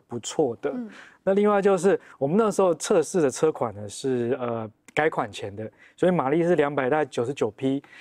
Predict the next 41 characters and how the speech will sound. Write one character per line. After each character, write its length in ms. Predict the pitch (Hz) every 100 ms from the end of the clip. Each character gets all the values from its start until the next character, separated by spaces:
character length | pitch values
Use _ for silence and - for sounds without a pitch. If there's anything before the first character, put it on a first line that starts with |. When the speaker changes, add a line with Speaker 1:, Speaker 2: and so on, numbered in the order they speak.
| -
Speaker 1:
零 120 | - 139
到 140 | 165
一 40 |
百 140 | 156 123
是 80 | 139
六 180 | 170
点 160 | 123 110
五 160 | 107 123
秒。 260 | 127 101 107
但 180 | 196 196
是 240 | 190 170 - - _
台 180 | - 156
湾 240 | 185 190
之 200 | 170 190
后， 360 | 175 180 147 143
呃， 220 | 135 123
下 240 | - 196
半 220 | 170 165 135
年， 200 | 113 113
今 180 | - 190
年 160 | 156 131
的 260 | 135 131
下 200 | 120 175
半 160 | 156 143
年 140 | 123
要 160 | 139 147 _ _ _
进， 220 | - 151
引 160 | 127 117
进 180 | - 175
的 100 | 127
话， 180 | 147 127
就 120 | 135
是 220 | 143 135 - -
国 140 | - 123
外 240 | 151 135 113
改， 160 | - 123
改 180 | 131 143
款 180 | -
的 100 | 107
车 180 | 104 127
型， 240 | 123 104